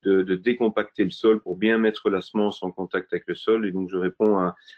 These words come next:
à, à cette personne en disant oui, elle aura des, des, des annuels, euh, certainement, des coquelicots, des bleuets, sans,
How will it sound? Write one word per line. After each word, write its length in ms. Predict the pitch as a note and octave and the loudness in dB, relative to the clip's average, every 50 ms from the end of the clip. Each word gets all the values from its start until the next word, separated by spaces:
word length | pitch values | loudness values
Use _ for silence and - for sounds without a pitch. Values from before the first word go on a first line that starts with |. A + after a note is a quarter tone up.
| _ _ - | _ _ -14
à, 480 | - - - - - F2 E2 D2+ F2+ | -12 -10 -8 -6 -6 -6 -6 -6 -6
à 40 | G2 | -6
cette 220 | - - F#2+ F#2 - | -6 -6 -8 -6 -6
personne 340 | - F2+ - - A2+ A2+ | -8 -8 -4 -2 0 0
en 80 | G#2 F#2+ | 2 2
disant 240 | F#2 F2+ F#2 F#2 F2+ | 2 2 2 0 2
oui, 300 | F2 G2 A2+ A2+ A2 G2+ | 2 2 2 2 2 2
elle 140 | F#2 F2+ F2+ | 2 2 2
aura 240 | F#2 F2 - G#2 G2 | 2 2 0 -2 -2
des, 260 | - F#2 F#2 F2+ F2 | 2 2 2 2 2
des, 220 | - F#2 F#2 F2+ | 4 2 2 2
des 220 | E2+ F#2 F#2 E2 F2+ | 2 0 0 0 0
annuels, 420 | F2 E2+ F#2 F#2+ G2 G2+ G2+ F#2 | 0 0 2 2 2 2 2 0
euh, 160 | F2 E2+ E2+ | 0 -2 -2
certainement, 560 | E2 - - E2+ - - F2 E2+ F2 F#2 G2 G2 | -2 -6 -10 -12 -8 -8 -6 -4 -2 -2 -2 -2
des 100 | F2+ E2+ | -4 -6
coquelicots, 460 | - - D#2+ - - F2 - - F#2 | -8 -12 -12 -10 -12 -10 -4 -4 -2
des 140 | F2+ F2 D#2+ | -2 -2 -2
bleuets, 260 | E2 E2+ F2 F#2 F#2 | 0 2 2 2 2
sans, 280 | - - F2+ F2 E2 | 0 -6 -10 -12 -12